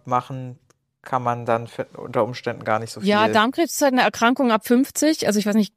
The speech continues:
Speaker 2: war wahrscheinlich auch nicht jünger, oder? Bei dir in der Familie?
Speaker 1: Nee, ich glaub, die war so ziemlich genau
Speaker 2: Ja.
Speaker 1: fünfzig oder
Speaker 2: Also
Speaker 1: so.
Speaker 2: da,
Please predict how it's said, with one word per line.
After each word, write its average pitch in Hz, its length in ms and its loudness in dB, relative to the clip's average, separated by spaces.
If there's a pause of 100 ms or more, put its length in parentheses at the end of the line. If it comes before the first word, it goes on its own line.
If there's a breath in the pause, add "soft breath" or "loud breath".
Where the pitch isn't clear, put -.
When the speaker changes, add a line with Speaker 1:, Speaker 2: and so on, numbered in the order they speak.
Speaker 2:
war 180 440 0
wahrscheinlich 202 460 2
auch 185 80 4
nicht 202 220 2
jünger, 233 460 2
oder? 226 380 2
Bei 214 120 0
dir 214 140 2
in 214 80 2
der 214 100 2
Familie? 220 540 2
Speaker 1:
Nee, 160 80 2
ich 151 80 0
glaub, - 180 4
die 202 120 0
war 185 260 6
so 175 120 0
ziemlich 240 340 0
genau 202 480 4 (920)
Speaker 2:
Ja. 180 200 2
Speaker 1:
fünfzig 156 400 -4
oder 156 120 0
Speaker 2:
Also 175 120 4
Speaker 1:
so. 190 60 4
Speaker 2:
da, 170 160 2